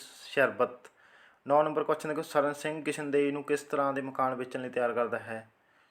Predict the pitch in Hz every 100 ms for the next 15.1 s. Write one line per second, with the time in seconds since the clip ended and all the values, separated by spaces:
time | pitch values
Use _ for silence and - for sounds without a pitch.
0 | _ - 135 - 139 123 123 - 123 113
1 | - 139 175 127 107 92 - _ _ _
2 | _ _ - - - - - - 151 139
3 | 151 160 - 151 143 - - 135 - 131
4 | 131 185 - _ _ _ _ _ - 131
5 | 147 135 123 - 127 120 117 117 123 123
6 | 117 - 143 165 - - - - 135 135
7 | 135 135 131 - 123 123 123 127 - 139
8 | 160 _ _ _ _ _ _ _ - 143
9 | 143 151 156 - 139 151 151 143 147 160
10 | 151 139 139 143 139 - 143 143 - 147
11 | 139 147 139 - 139 143 - 127 131 156
12 | 143 147 143 - - - - - - -
13 | _ - 127 123 123 139 151 175 175 175
14 | 170 160 143 - 165 160 151 151 160 156
15 | -